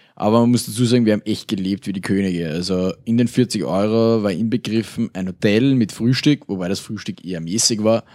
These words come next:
Ähm, und, äh, Mittagessen und Abendessen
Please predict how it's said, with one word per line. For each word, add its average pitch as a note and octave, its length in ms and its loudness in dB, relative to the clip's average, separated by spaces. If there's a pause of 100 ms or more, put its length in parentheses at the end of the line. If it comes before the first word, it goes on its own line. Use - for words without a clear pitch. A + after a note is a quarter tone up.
(640)
Ähm, F#2+ 640 2 (840)
und, G2 840 -2 (840)
äh, F2+ 520 -6 (560)
Mittagessen D3+ 800 0
und F#2 380 -6
Abendessen C#3+ 1000 0